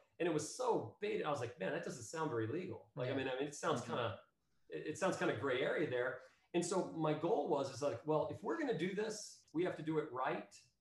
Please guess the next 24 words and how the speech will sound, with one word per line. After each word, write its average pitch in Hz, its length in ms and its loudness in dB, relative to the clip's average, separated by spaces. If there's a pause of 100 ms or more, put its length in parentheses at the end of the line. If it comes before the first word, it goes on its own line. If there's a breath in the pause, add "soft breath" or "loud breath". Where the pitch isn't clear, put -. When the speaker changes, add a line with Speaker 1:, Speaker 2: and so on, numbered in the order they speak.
(160)
Speaker 1:
not 131 280 -4
right 123 140 4
away." 113 240 0 (1000)
And, 151 200 6
and 156 180 6
so 220 220 2
many 277 160 0
people 190 280 -4
wanna 165 200 4
do 160 140 0
things 139 320 -2
right 143 160 4
away 147 320 4
that 127 100 -2
I 120 60 -2
think - 300 -6
that - 100 -20
they 139 80 0
make 139 300 -2
a 120 40 -2
mistake. - 560 -6 (220)
You 123 100 -8
know, 135 220 0
they'll, - 280 0